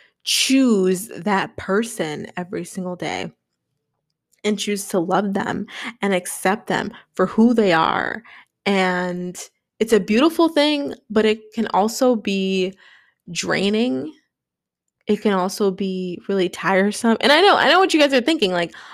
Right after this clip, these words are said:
"A friendship shouldn't be draining. It shouldn't be tiresome." No, no, no. When you're working on it,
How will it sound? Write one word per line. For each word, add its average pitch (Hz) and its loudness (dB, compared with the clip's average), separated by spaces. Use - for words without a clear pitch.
"A 233 -6
friendship 359 -4
shouldn't 320 -4
be 277 0
draining. 226 0
It 165 -6
shouldn't 277 -6
be 262 -2
tiresome." 220 -6
No, 349 2
no, 370 4
no. 233 4
When 240 4
you're 294 2
working 240 4
on 370 0
it, 381 0